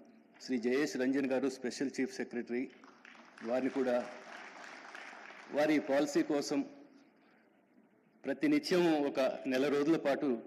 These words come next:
సమయం కేటాయించారు. శ్రీ అజిత్ రెడ్డి గారు, special secretary to honorable chief minister గారు, వారిని కూడా పిలుస్తున్నాం.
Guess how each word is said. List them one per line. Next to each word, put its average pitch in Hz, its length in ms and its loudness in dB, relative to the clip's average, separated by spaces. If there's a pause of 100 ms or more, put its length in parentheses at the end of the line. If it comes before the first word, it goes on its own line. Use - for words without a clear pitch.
(120)
సమయం 131 260 2
కేటాయించారు. 123 880 -2 (640)
శ్రీ 139 300 2
అజిత్ 160 260 2
రెడ్డి 151 240 4
గారు, 131 340 4 (180)
special 127 340 -2
secretary 131 440 -2
to 135 60 -6
honorable 120 420 -2
chief 127 280 -2
minister 123 260 -2
గారు, 120 140 -2
వారిని 110 280 0
కూడా 120 140 0
పిలుస్తున్నాం. 120 540 -4